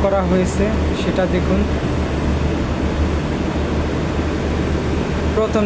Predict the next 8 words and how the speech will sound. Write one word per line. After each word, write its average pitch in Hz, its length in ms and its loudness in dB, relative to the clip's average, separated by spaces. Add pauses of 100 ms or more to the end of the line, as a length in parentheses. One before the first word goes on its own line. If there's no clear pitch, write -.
ম্যাগনেটিক 202 500 2 (100)
কন্ট্যাক্টটি 196 500 2 (1300)
মেইন 202 160 4 (140)
কন্ট্যাক্ট 202 440 2
হিসেবে 202 300 2 (120)
ইউজ 190 160 2 (100)
হয়েছে, 196 320 2 (380)
দ্বিতীয়টি 196 560 2